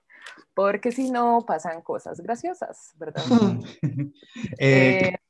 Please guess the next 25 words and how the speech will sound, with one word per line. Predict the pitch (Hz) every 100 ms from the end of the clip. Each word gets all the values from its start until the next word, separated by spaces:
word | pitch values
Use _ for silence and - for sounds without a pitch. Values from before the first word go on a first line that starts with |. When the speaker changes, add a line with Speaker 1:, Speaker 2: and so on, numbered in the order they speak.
| _ 233 - -
Speaker 2:
Claudia, | 190 151 180
Speaker 1:
ajá. | 180 214 127
Speaker 2:
antes, | 135 147 147 170 170 - -
eh, | 139 131 127 123 120
para | 131
avisarte, | 123 135 135 160 135
es | 120 -
que |
Leo | 143 147 160
se | 156
tiene | 143 127 143
que | 143
ir | 131 143 160 -
porque | 123 123 117 113 117
Leo | 123 127
no | 143
me | 151
quiere | - 156 160 165 160
y | 127 120
entonces | 120 120 120 131 131
había | 131 131
hecho | 127
Speaker 1:
Ah. | 139
Speaker 2:
planes | 135 139 139
antes. | 147 147 160 -